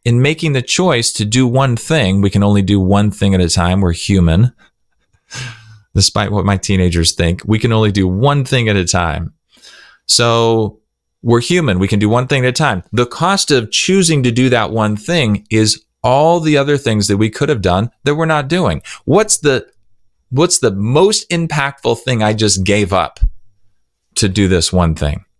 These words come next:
That's the cost of the thing we chose to do. Okay, let's flesh this out a little bit more. Here's a statement, bold statement. It's the things we don't do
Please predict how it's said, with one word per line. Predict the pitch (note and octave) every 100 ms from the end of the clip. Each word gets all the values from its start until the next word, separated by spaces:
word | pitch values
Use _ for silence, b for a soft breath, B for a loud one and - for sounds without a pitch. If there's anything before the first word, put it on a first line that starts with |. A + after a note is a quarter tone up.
| _
That's | - C3+ -
the | -
cost | - D3+ C#3 G#2 F#2
of | F2
the |
thing | E2+ F#2
we | F#2
chose | F2 F2 E2 -
to | F2+
do. | G#2+ D#2+ E2+ _ _ _ _ -
Okay, | A#2 E2+
let's | G#2+ -
flesh | A#2 G#2 -
this | F#2
out | F#2+
a | F2+
little | E2+ E2
bit | D2
more. | F2+ D2+ D2 B B B B
Here's | - C#3+ C3+
a |
statement, | - B2+ A#2+ D#2+ E2+ -
bold | A2+ G#2+
statement. | - G#2 F#2 D2+ - B B B B B
It's | - C3+ -
the | - B2
things | - D#3 D3+ B2
we | A#2 A#2
don't | G#2 G2+ C3+ E3 F3 - A2+
do | A2 D#3 C#3 F2 C2+